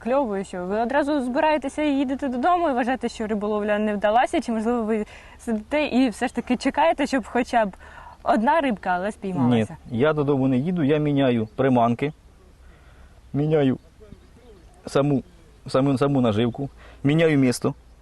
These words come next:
Speaker 2: Наприклад, от, в даному випадку ми сидимо возле греблі, можна перейти на центр ставка, можна перейти в вершину. Ну, в принципі, все.
Speaker 1: Так. Ну що, скажіть,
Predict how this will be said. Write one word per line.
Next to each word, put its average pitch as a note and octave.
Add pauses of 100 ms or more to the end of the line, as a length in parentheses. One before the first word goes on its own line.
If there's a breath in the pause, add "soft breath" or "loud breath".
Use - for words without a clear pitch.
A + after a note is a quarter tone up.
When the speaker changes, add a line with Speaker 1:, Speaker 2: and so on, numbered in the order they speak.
(280)
Speaker 2:
Наприклад, A#2
от, G#2+
в A#2
даному B2
випадку B2
ми A#2
сидимо A#2+
возле B2
греблі, D#3 (960 soft breath)
можна C#3
перейти C3+ (180)
на A2+
центр C#3
ставка, A#2+
можна C3
перейти C3
в A2+
вершину. A#2+ (1120 loud breath)
Ну, A#3+
в -
принципі, D3
все. - (1600)
Speaker 1:
Так. E3 (920 soft breath)
Ну C#4+
що, A#3+
скажіть, D#4+